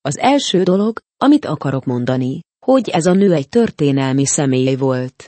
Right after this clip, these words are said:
akinek Jézabel volt a neve. Valami oknál fogva, ha manapság erről az igéről tanítanak,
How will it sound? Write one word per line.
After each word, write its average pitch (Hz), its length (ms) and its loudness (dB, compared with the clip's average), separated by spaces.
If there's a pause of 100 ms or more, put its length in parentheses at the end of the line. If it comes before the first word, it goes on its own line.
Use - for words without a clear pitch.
(160)
akinek 160 500 -4
Jézabel 147 540 0
volt 139 240 0
a 226 80 -2
neve. 127 400 -4 (400)
Valami 185 400 2
oknál 139 380 -4
fogva, 170 480 -4 (240)
ha 151 160 2
manapság 147 680 -2
erről 127 420 -6
az 123 160 -4
igéről 131 440 0
tanítanak, 147 760 -2